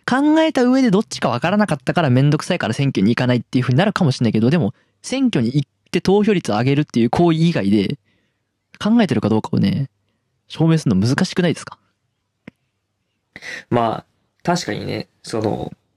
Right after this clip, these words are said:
Speaker 2: まあ、政策云々以外にも、投票に行く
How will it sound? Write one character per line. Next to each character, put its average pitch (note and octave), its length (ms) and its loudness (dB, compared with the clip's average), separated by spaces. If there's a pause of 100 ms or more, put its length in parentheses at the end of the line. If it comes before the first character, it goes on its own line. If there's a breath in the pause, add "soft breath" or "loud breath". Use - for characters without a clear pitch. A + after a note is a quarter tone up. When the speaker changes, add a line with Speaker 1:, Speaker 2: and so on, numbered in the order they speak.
(3500 loud breath)
Speaker 2:
ま C#3+ 120 2
あ、 B2+ 40 -2
政 E3+ 280 -4
策 D#3+ 200 -2
云 D3+ 320 2
々 G#2+ 260 -2
以 A2 100 0
外 F#2+ 240 -2
に D#2+ 80 -6
も、 E2+ 380 -6 (320)
投 A#2 160 -2
票 B2 220 0
に A#2+ 100 2
行 A#2 100 0
く A2+ 360 0